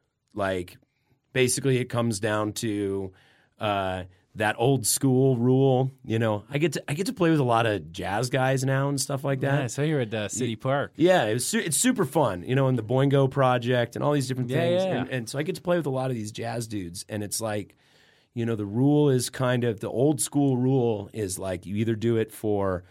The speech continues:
Speaker 1: the money, the fun, or the exposure. And Gordo's talked about this on the show before, too. You do it for the, the,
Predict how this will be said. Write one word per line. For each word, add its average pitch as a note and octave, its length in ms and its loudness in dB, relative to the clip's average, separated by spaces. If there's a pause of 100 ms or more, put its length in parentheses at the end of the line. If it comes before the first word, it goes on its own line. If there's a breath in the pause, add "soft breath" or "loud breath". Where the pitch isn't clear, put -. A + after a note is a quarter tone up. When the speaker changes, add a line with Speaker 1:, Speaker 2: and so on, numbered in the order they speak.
(760 soft breath)
Speaker 1:
the F#2+ 80 -4
money, C#3+ 560 4 (500)
the A2 140 -2
fun, B2+ 680 0 (140)
or A2 320 0
the A2 200 -2
exposure. A2 760 0
And G2+ 220 -6
Gordo's B2 400 0
talked G2 240 -4
about F#2 180 -8
this F2+ 180 -12
on F2+ 120 -12
the F2 60 -12
show F2+ 200 -10
before, F2 300 -12
too. F2+ 400 -8 (420 soft breath)
You A#2 120 -2
do - 20 0
it A#2 100 -4
for B2 100 -6
the, G2 300 -2
the, G2 580 -4